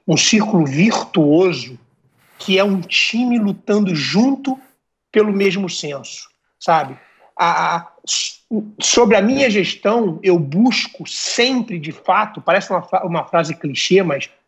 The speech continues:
o sucesso do indivíduo, ele, ele vem a reboque do sucesso do grupo. E eu comento com vocês um caso aqui. Eu tive a felicidade de assumir cargos nos Estados Unidos agora,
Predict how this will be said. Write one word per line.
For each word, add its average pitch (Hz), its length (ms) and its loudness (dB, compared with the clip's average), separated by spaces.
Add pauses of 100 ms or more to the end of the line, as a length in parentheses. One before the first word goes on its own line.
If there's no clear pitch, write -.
(500)
o 233 100 4
sucesso - 680 0
do 220 100 0
indivíduo, 180 800 -2
ele, 202 360 0
ele 240 240 4
vem 269 400 2
a 269 60 0
reboque 208 880 -2
do 175 200 -4
sucesso 262 580 -4
do 320 80 2
grupo. 240 460 0 (640)
E 226 60 2
eu 349 120 0
comento 339 560 -4
com 311 120 -6
vocês 311 400 -2
um 285 100 -2
caso 339 300 2
aqui. 339 460 0 (1040)
Eu 285 240 0
tive 294 200 -2
a 294 60 -4
felicidade 220 1120 -2 (360)
de 175 140 0
assumir 233 840 -2
cargos 220 440 0
nos 196 200 -4
Estados 185 420 -2
Unidos 170 420 -4
agora, 160 600 0